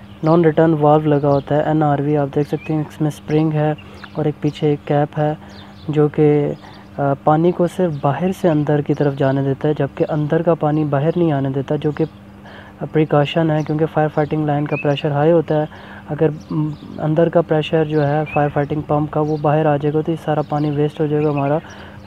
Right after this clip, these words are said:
फायर सिस्टम एक्टिवेटेड हो जाएगा। इसलिए यहाँ पे एनआरवी लगाई जाती है। सिर्फ जो एक्सटर्नल सोर्स हम कनेक्ट करेंगे उसके हाई प्रेशर होने की वजह से ये स्प्रिंग जो है, अ, रिलीज़ होगा और इसका जो पीछे प्लग है वो अंदर की तरफ पुश होगा और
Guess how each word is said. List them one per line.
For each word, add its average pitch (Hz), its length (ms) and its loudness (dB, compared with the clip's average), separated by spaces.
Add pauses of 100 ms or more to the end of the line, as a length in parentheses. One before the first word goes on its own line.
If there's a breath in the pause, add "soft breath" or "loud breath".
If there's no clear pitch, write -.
फायर 151 160 2
सिस्टम 156 400 -4
एक्टिवेटेड 147 520 0
हो 143 100 0
जाएगा। 147 280 -2 (400 loud breath)
इसलिए 170 200 2
यहाँ 160 340 2
पे 170 200 -2
एनआरवी 156 420 2
लगाई 135 260 0
जाती 135 280 -2
है। 160 80 0
सिर्फ 185 240 -4 (600 loud breath)
जो 160 100 -2
एक्सटर्नल 175 480 2
सोर्स 175 380 0
हम 165 100 0
कनेक्ट 170 360 0
करेंगे 160 300 4
उसके 165 220 0
हाई 160 280 2
प्रेशर 175 360 0
होने 160 280 4
की 175 120 2
वजह 160 220 4
से 165 140 0
ये 165 140 2
स्प्रिंग 170 380 2
जो 165 100 0
है, 160 140 0
अ, 196 40 -8 (520 loud breath)
रिलीज़ 151 640 4
होगा 160 200 6
और 165 140 6
इसका 156 240 0
जो 151 200 2 (100)
पीछे 160 200 -2
प्लग 160 360 2
है 165 100 4
वो 160 160 2
अंदर 156 340 2
की 170 100 2
तरफ 165 280 0
पुश 185 220 -2
होगा 170 220 2
और 190 200 0